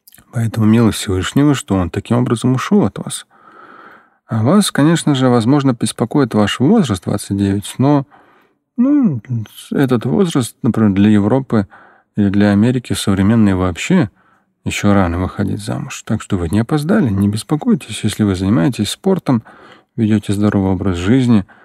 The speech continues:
развиваетесь. А если вы вс-, целыми днями и ночами плачете в подушку, то вы, конечно же, в свои двадцать девять будете через некоторое в-, время выглядеть на все сорок. Зачем вам это нужно?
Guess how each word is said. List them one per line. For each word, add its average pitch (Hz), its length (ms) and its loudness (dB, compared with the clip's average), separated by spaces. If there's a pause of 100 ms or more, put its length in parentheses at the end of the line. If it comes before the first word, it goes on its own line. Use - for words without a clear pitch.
(200)
развиваетесь. 107 840 0 (420)
А 110 80 -4
если 113 280 0
вы 107 360 4
вс-, - 340 -10
целыми 107 720 2
днями 107 380 2
и - 20 2
ночами 107 480 2
плачете 107 480 -2
в - 40 -14
подушку, 131 480 -2
то - 120 -6
вы, 92 100 -2
конечно 127 420 0
же, 104 140 0
в - 60 -8
свои 98 220 -4
двадцать 101 340 -2
девять 113 180 0
будете 104 480 -2 (480)
через 98 220 -6
некоторое 101 460 0
в-, 98 140 -2 (120)
время 107 460 2
выглядеть 98 500 0
на 101 100 2
все 98 220 -2
сорок. - 480 -10 (260)
Зачем 110 380 -4
вам 87 160 -4
это - 180 -8
нужно? - 320 -10